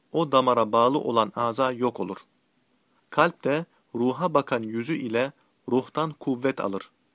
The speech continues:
Bedenin bütün cihetlerine dağıtır. Hepsinin nasibini yetiştirir. Ruhun feyzinin bir an kalpten kesilmesiyle kalp de bedenle birlikte yok olur.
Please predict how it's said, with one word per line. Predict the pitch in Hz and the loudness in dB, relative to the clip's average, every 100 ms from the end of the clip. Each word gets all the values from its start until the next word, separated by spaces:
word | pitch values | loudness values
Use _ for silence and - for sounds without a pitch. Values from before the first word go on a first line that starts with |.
| _ _ _ _ - | _ _ _ _ -4
Bedenin | 107 113 135 170 151 | -2 0 0 0 -4
bütün | 123 131 190 185 | -6 -4 -4 -4
cihetlerine | 127 - - 127 127 139 123 | -6 -10 -6 -4 -2 -2 0
dağıtır. | 110 110 101 - _ _ _ _ _ _ | 0 0 -6 -10 _ _ _ _ _ _
Hepsinin | 160 170 - 147 156 | -2 -2 -2 -4 -2
nasibini | 123 123 135 123 143 | -2 -2 -4 -4 -4
yetiştirir. | 135 110 117 - 101 92 - _ _ _ _ _ _ _ _ _ - | -4 -4 -8 -4 -4 -4 -10 _ _ _ _ _ _ _ _ _ -4
Ruhun | 117 123 175 185 | 0 0 0 -2
feyzinin | - 139 123 135 143 127 | 2 0 0 -4 -4 -4
bir | 165 - 127 | -4 -2 -2
an | 120 | -4
kalpten | - 123 120 - 113 | -4 -2 -2 0 -2
kesilmesiyle | 110 113 - 113 113 - 127 147 170 _ _ _ - | -2 -8 -6 -4 -4 -4 -2 -2 -4 _ _ _ -10
kalp | - 165 - | 0 0 2
de | - 120 | -2 0
bedenle | 120 151 139 117 | 2 0 -2 -4
birlikte | 120 117 117 135 | -4 -4 -4 -4
yok | 113 123 - | -2 -2 -4
olur. | 92 | -8